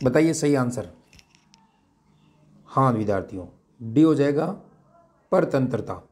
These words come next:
ठीक है ना। अब आपको पता है दोस्तों, पर धन, तंत्र, धन, ता के योग से ये बना है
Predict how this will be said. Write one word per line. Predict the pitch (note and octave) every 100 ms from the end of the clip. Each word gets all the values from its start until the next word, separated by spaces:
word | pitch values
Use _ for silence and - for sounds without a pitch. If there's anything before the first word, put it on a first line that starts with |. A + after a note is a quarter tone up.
| _ _ _ _ _ _
ठीक | D#3+
है | F3+
ना। | G3+ - - _ _ _ _ _ _
अब | D3+
आपको | E3 - F3+
पता | F#3
है | F#3
दोस्तों, | F3+ F#3+
पर | F3+ - F3+ F3+
धन, | C3+ D#3+ F#3 - -
तंत्र, | D3 D#3+ E3 E3+ -
धन, | C3 C3 C#3+ - - - _ _ _
ता | D3
के | C#3+ D#3+
योग | C3+ B2
से | B2
ये | C3
बना | G2+ F#2+
है | G2